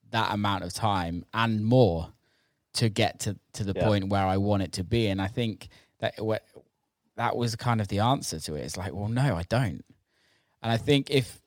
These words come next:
Speaker 1: for me, I don't know if you've had that, but, like, there are times when it's like, "Well, I can just do things for fun.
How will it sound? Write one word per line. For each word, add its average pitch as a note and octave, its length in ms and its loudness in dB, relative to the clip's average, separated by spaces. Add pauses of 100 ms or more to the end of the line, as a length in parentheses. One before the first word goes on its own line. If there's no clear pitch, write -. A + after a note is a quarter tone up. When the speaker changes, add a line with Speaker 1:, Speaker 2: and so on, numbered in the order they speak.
(120)
Speaker 1:
for B2+ 160 0
me, C3 400 8
I G#2 80 6
don't B2 180 4
know A#2+ 60 6
if A2 140 0
you've A#2 160 0
had A2+ 260 4
that, F2+ 220 0
but, F2 100 -2
like, F2+ 440 -4
there F#2+ 120 -4
are F#2+ 40 -6
times A#2 540 0
when F#2+ 120 -2
it's F2+ 160 -4
like, F#2 400 -4 (520)
"Well, B2 360 0 (840)
I B2 100 -2
can D#3+ 400 4
just C3+ 240 6
do A#2+ 140 4
things A2 300 0
for G#2 80 -2
fun. G2 400 2